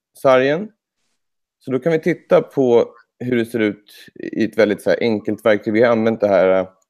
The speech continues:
till Elitloppet förut då, så där, till exempel. Eh, där man kan titta i lite mer detalj på det. Och då kan vi välja, eh,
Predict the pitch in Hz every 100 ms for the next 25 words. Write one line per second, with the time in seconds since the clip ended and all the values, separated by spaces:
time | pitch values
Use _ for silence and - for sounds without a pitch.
0 | _ _ - _ 104 101 110 101 - -
1 | 95 107 92 90 90 92 90 76 87 92
2 | 80 80 87 - _ _ _ _ _ -
3 | 90 85 107 104 101 107 120 - 113 -
4 | 110 104 113 107 117 165 151 110 - 92
5 | - 117 117 131 131 131 123 127 135 131
6 | 120 117 _ _ _ _ _ 98 98 98
7 | 95 92